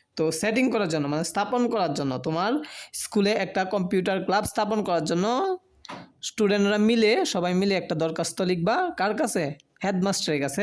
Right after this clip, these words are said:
এটাই হলো setting up a computer club। এরপরে increasing, বৃদ্ধি করো, পাঁচ নাম্বারটা। কমন রুম, কমন রুমের ফ্যাসিলিটিস কী করো? বৃদ্ধি করার জন্য। তোমার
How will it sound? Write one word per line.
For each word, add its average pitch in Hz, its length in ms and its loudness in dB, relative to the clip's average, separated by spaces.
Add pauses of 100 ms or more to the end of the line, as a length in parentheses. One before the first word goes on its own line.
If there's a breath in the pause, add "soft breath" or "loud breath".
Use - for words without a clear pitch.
(100)
এটাই 165 280 0
হলো 254 340 2
setting 233 420 -2
up 160 260 -6
a 226 80 -2 (100)
computer 175 440 0 (120)
club। 147 320 -2 (500 soft breath)
এরপরে 202 340 -2
increasing, 196 680 2
বৃদ্ধি 180 280 2
করো, 170 400 0
পাঁচ 175 200 -2
নাম্বারটা। 175 500 -4 (380 loud breath)
কমন 233 340 4
রুম, 165 300 2
কমন 208 420 0
রুমের 269 400 4 (380 loud breath)
ফ্যাসিলিটিস 240 540 2
কী 233 120 2
করো? 214 260 2 (340)
বৃদ্ধি 190 280 4
করার 160 240 0
জন্য। 139 160 -2 (200)
তোমার 208 180 4